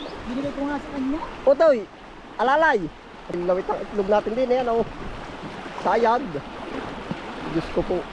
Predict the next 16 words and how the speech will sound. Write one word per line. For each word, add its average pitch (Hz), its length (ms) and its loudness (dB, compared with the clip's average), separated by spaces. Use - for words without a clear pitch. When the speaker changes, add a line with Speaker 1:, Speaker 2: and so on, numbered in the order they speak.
Speaker 2:
Nagkatawidan 175 880 2
na. 202 80 2
Pagkabilis 269 420 4
pala 269 160 4
maglakad, 285 320 6
ano, 320 220 6
Otoy? 294 260 6
Speaker 1:
Ay, 269 220 -6
ang 247 160 -8
galing. - 320 -8
Otoy, 277 160 -2
hindi 311 160 -2
tayo 311 100 6
marami 320 380 2
nagbablog. 302 480 -2
Speaker 2:
<laughs> 202 440 4